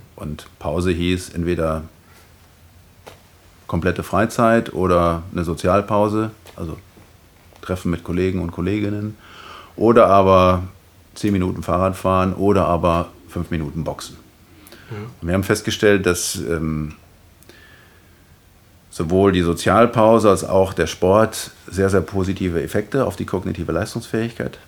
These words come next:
Speaker 1: hatte, dass also die Leute wirklich in dieser Pause sich dann auch entspannen und erholen konnten. Den größten Effekt haben wir interessanterweise fürs Boxen festgestellt,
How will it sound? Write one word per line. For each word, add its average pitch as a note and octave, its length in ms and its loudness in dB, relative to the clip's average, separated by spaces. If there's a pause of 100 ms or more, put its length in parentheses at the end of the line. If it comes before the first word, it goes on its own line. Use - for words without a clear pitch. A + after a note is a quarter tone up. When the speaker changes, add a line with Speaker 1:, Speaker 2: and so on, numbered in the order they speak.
(120)
Speaker 1:
hatte, C3 340 -4
dass E2+ 180 -4
also D#2+ 160 -6
die E2+ 80 -4
Leute F2 300 2
wirklich F#2+ 260 -4
in F#2 60 -4
dieser F2 180 0
Pause F2+ 400 -2
sich F2+ 140 -8
dann D2 160 -4
auch D#2+ 360 -6 (360)
entspannen F#2+ 580 -2
und E2+ 180 -4
erholen F2 380 0
konnten. B2 560 -2 (1120)
Den F2+ 200 -2
größten A#2 320 2
Effekt A#2 280 2
haben G#2+ 140 2
wir F#2 180 6
interessanterweise F#2+ 680 4
fürs E2 220 -6
Boxen G2 520 -2
festgestellt, A#2+ 840 0